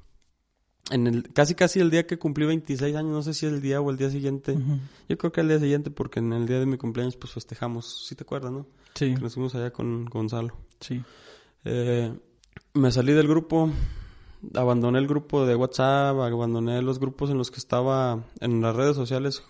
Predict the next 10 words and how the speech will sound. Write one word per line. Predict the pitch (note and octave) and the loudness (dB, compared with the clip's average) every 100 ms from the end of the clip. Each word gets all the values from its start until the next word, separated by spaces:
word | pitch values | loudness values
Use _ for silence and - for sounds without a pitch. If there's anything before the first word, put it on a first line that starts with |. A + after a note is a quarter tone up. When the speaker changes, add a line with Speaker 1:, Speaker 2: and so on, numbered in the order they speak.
| _ | _
Speaker 1:
junto | - C3 B2+ C3+ | -4 -2 -2 -4
con | B2 | -2
Liga | A#2+ C3 | -2 0
Misional | B2+ B2 B2 C#3 - _ _ _ _ _ _ | -2 -2 0 -2 -4 _ _ _ _ _ _
y, | A2+ A2 A2 G#2+ G#2 | -2 0 0 0 -2
pues, | A2 A2 | -6 -4
me | A2+ | -2
despedí | A2 - B2 C#3+ D3 C#3+ C3+ - | -2 -2 0 0 0 -4 -10 -2
de | B2+ | 0
ellos. | C3+ C3 - | 0 -2 -10